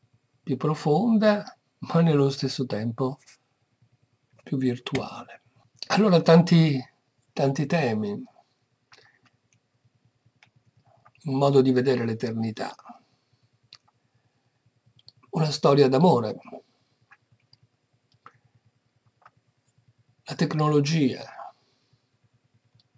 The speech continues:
la vita, la solitudine nell'isola, l'elaborazione di quello che, che avviene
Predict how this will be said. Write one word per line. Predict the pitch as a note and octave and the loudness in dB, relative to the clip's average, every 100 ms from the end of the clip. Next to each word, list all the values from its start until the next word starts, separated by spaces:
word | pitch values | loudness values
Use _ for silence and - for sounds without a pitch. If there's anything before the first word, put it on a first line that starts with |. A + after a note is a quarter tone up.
| _ _ _ _ _ _ _ _ _ _ _ _ _ _ _ _ _ - | _ _ _ _ _ _ _ _ _ _ _ _ _ _ _ _ _ 0
la | D3+ | 4
vita, | D3 F3+ - G2+ - - - _ _ _ _ - | 6 4 2 -6 -8 -16 -20 _ _ _ _ -18
la | |
solitudine | - D3 B2 A#2 D#3 D3 B2+ A2+ | -8 -2 -2 -2 -2 -2 -2 -4
nell'isola, | A2 A2 A2 D3 A#2+ G#2+ G2+ | -4 -6 -4 -4 -4 -8 -14
l'elaborazione | G#2+ G#2+ A2+ A2 A2+ - C3 B2+ A2+ | -14 -12 -10 -10 -12 -6 -4 -4 -4
di | A2+ | -8
quello | - A#2 A2+ | -8 -8 -8
che, | A2 A2+ G#2+ G#2 - _ _ _ _ _ _ _ _ _ _ _ _ | -10 -10 -10 -12 -20 _ _ _ _ _ _ _ _ _ _ _ _
che | - | -14
avviene | A#2+ B2+ C3 C3+ C3 C3 B2+ B2 | -12 -2 2 2 2 0 -2 -6